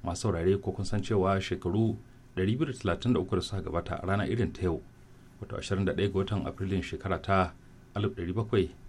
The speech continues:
da saba'in da biyu, Turawan mulkin mallaka na Portugal sa kashe fitaccen ɗan gwagwarmaya na yankin Brazil, wato Joaquim Jose de Silva Jabia, wanda aka fi sanin sa da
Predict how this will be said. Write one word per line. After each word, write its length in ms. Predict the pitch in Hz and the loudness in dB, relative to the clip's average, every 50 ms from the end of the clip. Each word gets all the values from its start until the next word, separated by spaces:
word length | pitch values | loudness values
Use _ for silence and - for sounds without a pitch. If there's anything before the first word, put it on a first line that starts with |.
| - - | -12 -4
da 240 | - 92 82 82 80 | -2 -2 -2 -2 -4
saba'in 380 | - - - - - - 101 101 | -6 -8 -8 -8 -6 -4 -2 -2
da 80 | - 87 | -2 -2
biyu, 220 | 76 80 78 78 - - - - - - - - - - - - | -2 -4 -6 -6 -8 -14 -20 -20 -20 -20 -20 -20 -20 -20 -18 -12
Turawan 280 | - 107 123 135 135 135 | -4 -2 0 2 2 2
mulkin 220 | 156 - - 151 135 | 0 -2 -2 0 0
mallaka 480 | 101 92 95 107 110 - 98 87 87 - - | 2 2 2 0 0 0 -2 -2 -2 -2 -2
na 160 | 101 101 101 | 0 0 0
Portugal 460 | - - 107 - 123 104 90 82 - - - - - - - - | 0 -4 -4 -2 -2 0 0 -2 -2 -6 -10 -18 -20 -20 -20 -18
sa 200 | - - 127 113 | -6 -2 -2 -2
kashe 400 | 104 - 107 - 123 104 92 90 90 | -2 -2 -2 2 2 2 2 2 0
fitaccen 480 | - - - 101 - - 120 113 110 107 | -4 -6 -6 -6 -4 0 2 2 2 2
ɗan 160 | - 110 110 104 | 2 0 -2 -2
gwagwarmaya 600 | 113 110 110 98 92 95 104 107 92 80 - - - - | -2 -2 0 0 2 2 2 2 2 0 -2 -6 -10 -4
na 240 | - 98 98 95 98 | -2 0 2 2 2
yankin 360 | - 92 110 107 110 - 95 82 | 2 0 0 -2 -2 -4 -6 -4
Brazil, 400 | 80 80 69 - - 120 110 104 - - - - - - - - - - - - | -4 -4 -4 0 2 2 2 2 -2 -8 -16 -18 -18 -18 -18 -20 -20 -16 -10 -8
wato 400 | - - - - 92 87 82 82 - | -6 -6 -4 -4 -4 -2 -2 -4 0
Joaquim 640 | - 117 117 120 117 - 117 113 113 113 113 110 110 - 113 92 | 2 4 4 4 2 0 0 2 2 2 2 0 -2 -6 -4 -2
Jose 360 | 117 113 110 110 - 117 107 | 0 0 0 0 0 0 0
de 160 | 101 - 120 | 0 -2 -6
Silva 460 | - - - 107 101 - 113 107 107 101 | -6 -4 -4 -4 -2 2 2 4 4 4
Jabia, 480 | 80 92 87 82 78 95 92 85 76 - - - - - - - - - - - - - - | 2 0 -2 -2 0 2 2 2 2 -2 -8 -16 -20 -20 -20 -20 -20 -20 -20 -20 -20 -14 -10
wanda 140 | - - - | -6 -6 -6
aka 140 | - - | -6 -6
fi 60 | - - | -8 -4
sanin 280 | - 107 98 92 85 82 | -2 0 0 0 0 0
sa 400 | - 107 107 98 95 87 80 - - - | 2 4 6 6 6 4 2 -4 -10 -12
da 320 | - 80 85 87 85 80 | -8 -4 -2 0 0 -2